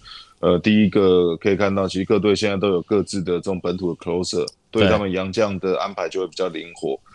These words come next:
Speaker 1: 所以也把有这样能力的林凯威，哦，说服回来。跟我们提到嘛，先前的，呃，节目也提到，这个林凯威回来，应该味全也花了一番功夫。
Speaker 2: 嗯。
Speaker 1: 哦，就是说希望可以把他说服回来，也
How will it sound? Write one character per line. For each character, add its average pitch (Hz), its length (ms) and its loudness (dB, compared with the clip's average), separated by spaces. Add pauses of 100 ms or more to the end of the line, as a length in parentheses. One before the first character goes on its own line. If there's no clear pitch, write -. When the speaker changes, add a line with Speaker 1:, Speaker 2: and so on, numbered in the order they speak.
(240)
Speaker 1:
所 113 160 4
以 107 80 4
也 117 100 4
把 92 380 2
有 90 160 -6
这 123 100 -4
样 113 100 -2
能 95 160 -6
力 107 120 -4
的 98 80 -2
林 90 160 -10
凯 87 200 -6
威， 87 260 -6
哦， 85 140 -12
说 101 200 -2
服 87 240 -6
回 82 160 -6
来。 80 180 -4 (120)
跟 - 40 -
我 95 60 -6
们 87 100 -8
提 92 220 -2
到 101 160 2
嘛， 87 120 -6
先 107 180 -4
前 101 140 -4
的， 95 220 -2 (500)
呃， 85 220 -6
节 95 140 0
目 101 140 0
也 87 80 -2
提 85 140 -4
到， 90 220 -2 (160)
这 104 100 -4
个 95 120 -2
林 98 160 -6
凯 95 120 -4
威 98 140 0
回 92 200 -4
来， 87 160 -2
应 104 160 -10
该 107 220 2
味 117 200 4
全 95 200 -2
也 90 100 -4
花 107 240 2
了 104 80 -2
一 104 100 -2
番 98 220 -2
功 98 220 -6
夫。 98 100 -14
Speaker 2:
嗯。 101 240 -2 (320)
Speaker 1:
哦， 98 240 -2
就 113 180 0
是 107 60 -2
说 110 120 0
希 113 200 0
望 113 180 2
可 101 120 -2
以 104 40 0
把 92 120 -2
他 92 60 -2
说 101 200 -4
服 90 120 -8
回 85 140 -8
来， 85 140 -6
也 82 340 -10